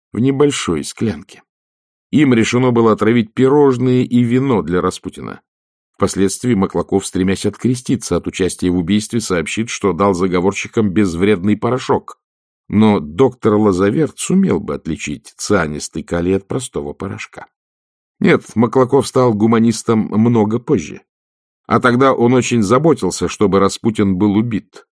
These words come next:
и даже дал Феликсу в придачу резиновую гантелю на случай, если придется добивать мужика. Но сам участвовать не стал, сославшись на отъезд в Москву.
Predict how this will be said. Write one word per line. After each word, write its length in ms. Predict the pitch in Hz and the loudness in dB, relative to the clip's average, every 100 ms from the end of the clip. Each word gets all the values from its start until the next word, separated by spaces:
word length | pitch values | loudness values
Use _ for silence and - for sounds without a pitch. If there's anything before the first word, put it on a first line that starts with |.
| _ _ - | _ _ -2
и 100 | 110 | 2
даже 260 | 120 104 | 4 4
дал 220 | 104 107 101 | 2 2 2
Феликсу 420 | 95 98 - 120 | 2 0 0 -4
в 80 | - | -2
придачу 500 | 107 92 98 - 104 | 0 2 0 2 2
резиновую 640 | 104 85 95 92 101 101 | 2 2 0 2 2 2
гантелю 540 | 113 131 131 151 90 | 0 0 2 2 2
на 100 | 82 | -2
случай, 360 | - 98 - 101 | -4 -6 -4 -4
если 240 | 95 95 | -2 -2
придется 500 | 82 92 92 85 98 | -2 -2 -2 -2 -4
добивать 640 | 82 98 87 110 98 - 85 | 0 -2 2 0 0 -4 -8
мужика. 480 | 82 85 85 71 _ _ _ _ _ | -8 -6 -6 -8 _ _ _ _ _
Но 200 | - 117 | -2 0
сам 260 | 113 180 208 | 2 2 2
участвовать 540 | 208 - - 104 104 | 2 -2 -2 -6 -6
не 100 | 120 | -6
стал, 320 | 110 - 80 76 | -6 -4 -6 -4
сославшись 600 | 85 - 98 - 117 90 | -6 -2 -4 -4 -10 -6
на 120 | 85 | -6
отъезд 420 | 78 80 82 - | -6 -8 -8 -8
в 80 | 82 | -8
Москву. 560 | 85 - - 65 - | -8 -10 -12 -14 -14